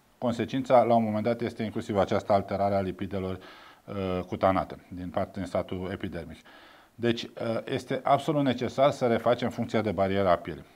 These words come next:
Și de aceea spuneam că avem nevoie de aceste produse de îngrijire a, a pielii, dar produse dedicate,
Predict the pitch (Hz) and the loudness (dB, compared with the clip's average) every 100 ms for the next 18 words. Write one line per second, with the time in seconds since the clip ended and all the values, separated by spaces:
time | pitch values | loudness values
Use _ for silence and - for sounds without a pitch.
0 | _ - 98 107 - 131 117 117 107 107 | _ -10 -2 -2 0 0 0 0 -6 -4
1 | 123 123 113 101 117 110 101 113 110 104 | -4 0 2 2 2 0 0 -2 -2 -2
2 | 110 101 107 104 98 - - - - 101 | -4 -6 -4 -4 -4 -12 -20 -18 -6 -4
3 | 92 113 107 104 101 92 87 110 101 87 | -4 -2 0 0 2 0 0 4 6 4
4 | 110 87 - 85 104 - 107 - 104 104 | 2 -4 -4 -8 -8 -6 -6 -4 -6 -6
5 | - 104 101 95 - 87 - | -6 -6 -8 -10 -4 -4 -6